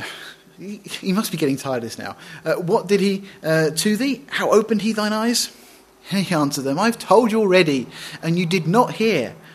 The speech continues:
Wherefore would you hear it again? Will you also be his disciples?" Probably didn't go down all that well. Then they reviled him and said, "Thou art his disciples,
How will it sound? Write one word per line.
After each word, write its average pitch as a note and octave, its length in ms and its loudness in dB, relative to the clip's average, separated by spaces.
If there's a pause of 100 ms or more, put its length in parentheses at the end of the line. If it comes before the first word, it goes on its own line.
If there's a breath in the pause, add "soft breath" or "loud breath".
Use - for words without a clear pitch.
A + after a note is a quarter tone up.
(200 loud breath)
Wherefore A3 320 2
would A3+ 140 0
you A#3 80 0
hear B3+ 220 2
it G#3 40 2
again? D#3 520 -2 (160)
Will C3 100 -8
you D3 120 0
also G#3 220 0
be B3 180 4
his A3+ 80 2
disciples?" A#3+ 680 0 (1160 loud breath)
Probably F#3 580 -2
didn't C#3 280 -2
go C3+ 140 -2
down B2+ 320 -4
all B2+ 120 -4
that A2 240 -4
well. A#2 300 -6 (1600 loud breath)
Then A3+ 140 8
they A3 80 6
reviled G3+ 420 8
him E3+ 80 2
and D3 100 0
said, C#3 280 0
"Thou A#3+ 200 2
art F#3+ 120 6
his F3+ 100 2
disciples, D#3 680 2